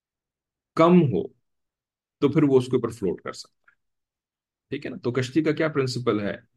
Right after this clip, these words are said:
Archimedes principle। जी, जज़ाकल्लाह। स्कूल में पढ़ा था ये सब कुछ, अब याद नहीं रहती। ठीक है, तो वो Archimedes principal, तो Archimedes, so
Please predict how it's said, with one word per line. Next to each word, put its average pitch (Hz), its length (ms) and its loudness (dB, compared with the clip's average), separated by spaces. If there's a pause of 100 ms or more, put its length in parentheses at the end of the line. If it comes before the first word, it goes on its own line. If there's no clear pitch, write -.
Archimedes 104 640 -2
principle। - 480 -14 (120)
जी, 95 180 -8
जज़ाकल्लाह। 87 960 -14 (360)
स्कूल 101 280 -2
में 98 140 -4
पढ़ा 92 180 -6
था 92 100 -6
ये 92 60 -4
सब 87 180 -10
कुछ, - 160 -10
अब 82 100 -10 (400)
याद 82 220 -6
नहीं 82 140 -6
रहती। 80 340 -12 (600)
ठीक 98 100 -8
है, - 100 -8 (300)
तो 127 60 2
वो 127 260 2
Archimedes 127 640 2
principal, 143 380 -4
तो - 100 -8
Archimedes, 120 960 -2 (580)
so 131 60 8